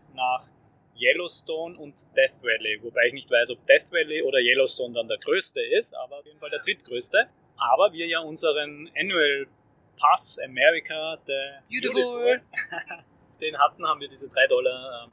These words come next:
Speaker 1: hast du ja gut noch kurz bevor ich schon zahlen wollte, gut erkannt und gelesen, dass wir ja diesen Pass haben und dadurch diese Gebühr nicht zahlen müssen. Ja, also.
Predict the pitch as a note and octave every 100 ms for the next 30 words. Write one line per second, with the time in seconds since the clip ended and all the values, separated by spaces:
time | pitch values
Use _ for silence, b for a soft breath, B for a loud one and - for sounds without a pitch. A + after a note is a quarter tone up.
0 | _ B2 - C3 B2 A#2+ D3 - - B2+
1 | C3 - _ _ _ _ _ _ D#3 -
2 | - - C#3 C3+ - C#3 B2+ C3 C#3+ C3
3 | C3+ B2+ C#3+ - - - C3+ D#3 F3 F3+
4 | - D#3 - C#3+ D3 D3 D3+ C#3 - C3+
5 | C3+ C3 C3 B2+ C3 C3+ - D3+ C#3+ C3+
6 | - B2 B2 A#2+ A#2+ A#2+ - - C#3 D#3
7 | E3 E3+ C3+ C#3+ D3+ - C#4 _ A#3+ G3
8 | A2 - _ _ C#3 C#3+ F#3+